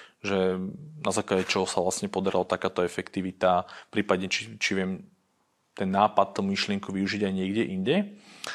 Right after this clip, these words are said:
A skúsim ísť teda na to, aby sme možno ešte sa trošku zamysleli iným spôsobom. A vnímaš, že by si v rámci tej svojej efektivity mohol ešte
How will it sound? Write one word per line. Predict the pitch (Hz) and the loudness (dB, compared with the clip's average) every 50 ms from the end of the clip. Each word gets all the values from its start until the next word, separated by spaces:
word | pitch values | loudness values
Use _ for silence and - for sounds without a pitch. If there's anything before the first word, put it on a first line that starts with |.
| - - - - _ - | -10 -12 -16 -8 _ 6
A | 101 98 101 101 101 101 101 98 101 104 | 8 8 10 10 10 8 8 6 2 -2
skúsim | - - - - - - 143 127 | -2 -2 0 0 2 2 2 2
ísť | 117 - - - - - - - - | 2 0 -2 -4 -4 -6 -8 -6 -2
teda | - 107 110 107 | 0 2 4 4
na | 104 101 101 | 4 4 4
to, | - | 4
aby | 113 104 107 104 | 4 4 2 0
sme | 107 107 104 | 0 0 0
možno | 101 92 107 104 - | 0 0 -2 -2 -4
ešte | - 101 - - _ _ - _ - | -4 -6 -6 -10 _ _ -20 _ -8
sa | - - 107 | -4 -2 0
trošku | 101 - 104 101 - - 110 | 2 2 2 0 0 0 0
zamysleli | 104 101 104 104 - - 113 104 - | 2 2 2 2 2 2 0 0 0
iným | 101 101 107 107 | -2 -4 -2 -4
spôsobom. | - - - 113 113 - - 127 127 139 147 151 156 156 - - - - - - - - - - - - - - - - _ _ - | -2 -2 0 0 0 2 0 2 4 6 6 6 4 0 -4 -10 -20 -12 -8 -8 -8 -8 -8 -14 -14 -14 -16 -18 -18 -20 _ _ 2
A | - 98 101 101 101 101 101 101 101 101 101 98 98 101 104 107 107 104 _ _ _ - _ _ - - | 6 8 8 10 10 8 8 8 8 8 6 6 4 2 -2 -4 -8 -10 _ _ _ -20 _ _ -12 -6
vnímaš, | 104 107 123 127 127 127 117 - | -2 2 4 6 6 6 4 4
že | 123 | 2
by | 113 117 | 2 0
si | - - - - 117 113 110 110 110 110 110 110 - | 0 0 2 4 4 4 4 4 2 2 0 -2 -6
v | - - - 104 101 101 | -10 -8 -6 0 4 4
rámci | 104 107 104 - - | 6 6 4 2 0
tej | 104 104 101 | -2 0 0
svojej | - - 107 101 98 | 2 2 2 2 2
efektivity | 98 - - - - 104 101 101 - 101 101 | 2 -2 -6 -4 -2 -2 -2 -2 -2 -2 -2
mohol | 104 104 107 101 101 104 98 | -2 -4 -4 -2 0 0 -2
ešte | 95 - - - | -2 -2 -4 -2